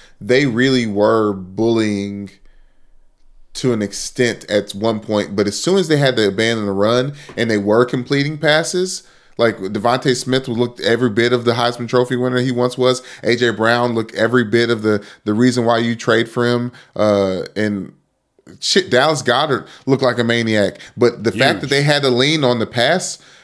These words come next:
Speaker 1: really made them one-dimensional.
Speaker 2: Yeah, well, especially in the second half, like, Jalen Hurts wasn't effect-, as effective as a runner in the second half, down in and down out, outside of some of the goal line plays. Craziest stat I saw in the game, by the way, I saw Taylor Bisciotti from the N F L Network tweet this out.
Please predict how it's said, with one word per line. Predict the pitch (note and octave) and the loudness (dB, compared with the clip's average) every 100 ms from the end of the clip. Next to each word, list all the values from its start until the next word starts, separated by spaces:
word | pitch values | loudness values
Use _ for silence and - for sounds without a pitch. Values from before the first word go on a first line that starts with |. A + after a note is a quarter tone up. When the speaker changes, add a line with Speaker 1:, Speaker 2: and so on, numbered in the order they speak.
| _ | _
Speaker 1:
really | - G#2+ A2+ G3+ E3+ | -14 -2 2 2 2
made | C#3 C3 | 0 0
them | C3 | 0
one-dimensional. | B2+ B2+ A2 D#3 F#3+ F#2 - - _ _ _ _ _ - - | 2 0 0 -2 -2 -8 -10 -20 _ _ _ _ _ -20 -4
Speaker 2:
Yeah, | D#3 F#3+ C#3+ | 0 0 2
well, | D3+ | 0
especially | C3+ F#3+ F3+ F3 E3 | 0 0 -2 -4 -6
in | |
the | C3 | -6
second | - A#2+ A2 | -6 -6 -6
half, | G2+ A2 F#2+ G2 | -4 -4 -4 -6
like, | G2+ F#2 - _ _ _ G#2+ | -8 -8 -16 _ _ _ -12
Jalen | G2+ C#3+ D3 A2+ | -6 -4 -4 -4
Hurts | C3 C3+ B2+ | -4 -4 -4
wasn't | C3 C3 C#3 B2+ | -2 -2 -4 -6
effect-, | A#2 B2+ - | -4 -6 -6
as | - B2+ A2+ | -4 -4 -4
effective | A#2 A#2+ - A2 | -4 -4 -6 -12
as | A2 | -10
a | |
runner | A2 A#2 A#2 A#2 G#2+ - - | -6 -4 -4 -6 -10 -18 -10
in | C3+ | -8
the | B2 | -6
second | - B2+ B2+ | -2 -2 -4
half, | G#2 A#2 A#2+ A#2+ G#2 | -4 0 0 -2 -4
down | A#2 A#2 A#2 | -4 -4 -6
in | A#2 | -8
and | A2+ | -8
down | A2 A2 G#2 | -4 -2 -2
out, | G#2 A2+ | -2 -2
outside | A2 G#2+ A#2 A2 | -2 -4 -6 -6
of | |
some | B2 | -8
of | A2 | -10
the | G2 | -8
goal | G#2+ B2 | -6 -4
line | A#2+ A2 | -4 -6
plays. | A#2 A2 - - | -8 -10 -12 -8
Craziest | F3+ G3+ F#3 D3+ | -2 -2 -4 -4
stat | E3 C#3+ | -2 0
I | C3 | -2
saw | - B2 | -2 -6
in | |
the | A2+ | -6
game, | G#2+ A2+ | -10 -8
by | A2 G2 | -6 -6
the | F#2 | -6
way, | F#2+ | -6
I | F#2+ | -6
saw | - | -8
Taylor | G2 C3 B2 | -10 -10 -10
Bisciotti | G#2+ F2+ A2+ A2+ G2 | -10 -6 -4 -4 -6
from | G#2+ | -12
the | G#2 | -10
N | G#2 | -10
F | G2 | -8
L | G#2+ | -8
Network | A2 G2+ F#2+ - | -8 -10 -12 -14
tweet | G#2 E2+ | -14 -14
this | F#2 - | -12 -8
out. | F#2 E2+ | -6 -8